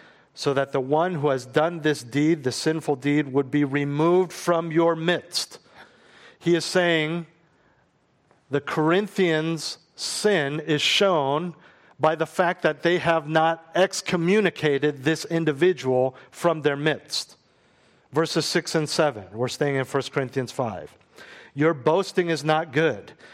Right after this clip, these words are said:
Do you not know that a little leaven leavens the whole lump of dough? Clean out the old leaven so that you may be a new lump, just as you are in fact unleavened." In other words, the sinners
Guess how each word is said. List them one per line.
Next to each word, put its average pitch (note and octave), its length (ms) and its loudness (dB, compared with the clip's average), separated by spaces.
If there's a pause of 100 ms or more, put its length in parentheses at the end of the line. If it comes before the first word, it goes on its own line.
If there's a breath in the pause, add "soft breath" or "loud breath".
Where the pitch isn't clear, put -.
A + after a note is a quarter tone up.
(200 loud breath)
Do B2+ 140 -2
you G#3 260 4
not F#3+ 320 2
know G3 260 4
that D#3+ 220 2
a D3 60 0
little F3 380 2
leaven D#3 540 0
leavens E3+ 440 2
the D3 100 2
whole F#3 300 2
lump D#3+ 280 0
of A#2+ 200 -4
dough? C3+ 480 0 (640 soft breath)
Clean G#3+ 540 2 (120)
out F#3 360 0
the F3+ 180 2
old E3+ 540 0
leaven E3 640 0 (280 loud breath)
so E3 200 2
that D#3+ 200 2
you E3+ 100 2
may F3 160 2
be D3+ 140 2
a D3 140 2
new F3 260 0
lump, C3+ 360 -2 (300 loud breath)
just D#3+ 280 0
as C#3 160 2
you C#3+ 180 2
are C#3+ 120 2
in C#3 180 -6
fact B2 360 -4
unleavened." C#3+ 720 -2
In D3+ 140 -4
other F3+ 240 2
words, D#3 560 -2 (560 soft breath)
the C#3 100 0
sinners G3 760 0